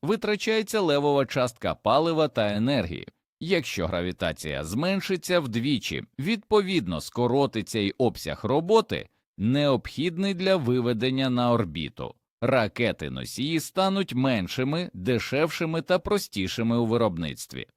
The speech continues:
Космічні подорожі з долі обраних перетворяться на рутину, стане економічно вигідним видобувати корисні копалини на астероїдах,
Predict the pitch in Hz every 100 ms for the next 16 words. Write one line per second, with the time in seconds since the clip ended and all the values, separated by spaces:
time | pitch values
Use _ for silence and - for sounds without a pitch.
0 | _ _ - 135 - 143 214 196 226 226
1 | 220 156 104 92 85 82 98 87 95 110
2 | 101 95 170 175 123 85 78 - _ 147
3 | 151 156 123 127 147 151 - 160 151 160
4 | 175 175 202 156 80 60 - _ _ -
5 | - 156 127 95 87 - 104 107 131 -
6 | 131 113 120 151 98 78 82 87 117 123
7 | 147 147 175 175 170 - 185 190 175 180
8 | 165 175 - 139 135 143 143 143 143 -
9 | 156 156 165 107 71 -